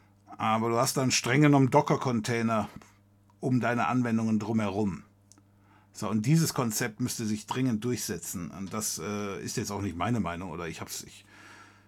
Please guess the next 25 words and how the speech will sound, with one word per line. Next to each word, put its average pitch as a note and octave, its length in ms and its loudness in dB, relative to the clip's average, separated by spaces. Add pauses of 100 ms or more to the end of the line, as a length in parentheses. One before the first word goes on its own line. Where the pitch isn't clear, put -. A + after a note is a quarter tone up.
ich - 180 -8
arbeite A2 300 0
nicht - 140 -6
genug G#2+ 260 -2
dafür, F#2+ 320 -4
um, F#2+ 240 -4
um F#2+ 200 -4
damit, F#2+ 440 -6
äh, F2+ 260 -8 (380)
um G2+ 80 -6
das F#2+ 180 -6
überhaupt G#2 300 -4
so G#2 120 -6
zu - 120 -8
verstehen. G2+ 720 -2
Aber F2 580 -2
der F#2 540 -6
Linus A#2+ 880 0
Torvalds, G2+ 760 -4 (480)
der A#2 140 0
sagte A2+ 280 -2
das F2 200 -4
mal, D#2+ 240 -4
meinte F2 300 -6
der, D2 280 -8